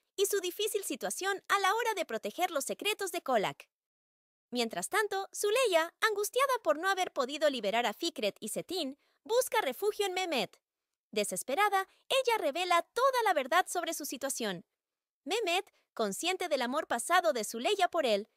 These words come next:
decide comprometerse a encontrar una solución a su dilema. En otra parte de la trama,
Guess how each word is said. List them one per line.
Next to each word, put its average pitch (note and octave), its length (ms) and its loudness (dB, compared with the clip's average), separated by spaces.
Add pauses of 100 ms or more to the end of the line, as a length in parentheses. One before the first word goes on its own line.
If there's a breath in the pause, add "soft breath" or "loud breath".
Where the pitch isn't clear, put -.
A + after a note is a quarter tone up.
(160)
decide G4+ 440 0
comprometerse E4+ 720 -2
a E4+ 80 0
encontrar C#4+ 580 -2
una B4+ 320 -2
solución F4+ 520 -4 (100)
a G#4+ 40 -4
su G#4 120 0
dilema. B3 500 -2 (840)
En G4 160 0
otra C5 240 2
parte F#4+ 300 0
de D4+ 80 -2
la B3+ 120 -2
trama, A3+ 420 -2